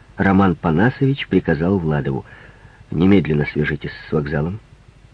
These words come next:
Уточните расписание движения поездов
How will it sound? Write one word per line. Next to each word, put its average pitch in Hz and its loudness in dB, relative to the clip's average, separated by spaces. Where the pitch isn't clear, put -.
Уточните 98 2
расписание 90 -2
движения 82 0
поездов 92 0